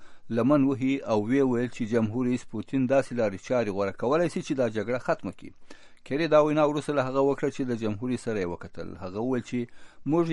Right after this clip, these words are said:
یوه ډیپلوماتیکي حل لاره غواړو، مګر موږ په هغو ټانکونو باندې سترګې هم نسو پټولی چې د روسیې د سرحد څخه د یوکران خاورې ته ور اوړي.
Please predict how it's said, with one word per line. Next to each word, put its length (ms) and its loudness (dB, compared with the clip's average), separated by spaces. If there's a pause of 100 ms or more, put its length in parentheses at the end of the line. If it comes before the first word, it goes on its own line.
یوه 220 6 (180)
ډیپلوماتیکي 720 0 (320)
حل 180 -4
لاره 260 2
غواړو، 260 -6 (160)
مګر 200 0 (140)
موږ 200 0
په 60 -4 (100)
هغو 280 -4
ټانکونو 360 0 (100)
باندې 220 0 (260)
سترګې 360 -4
هم 180 -2
نسو 200 -6
پټولی 440 -6 (300)
چې 100 -4
د 80 -4 (100)
روسیې 340 -2 (300)
د 20 -8 (120)
سرحد 380 -4
څخه 180 -8 (120)
د 20 -2 (120)
یوکران 360 -4
خاورې 340 -2
ته 80 -2 (380)
ور 120 -4 (120)
اوړي. 260 -8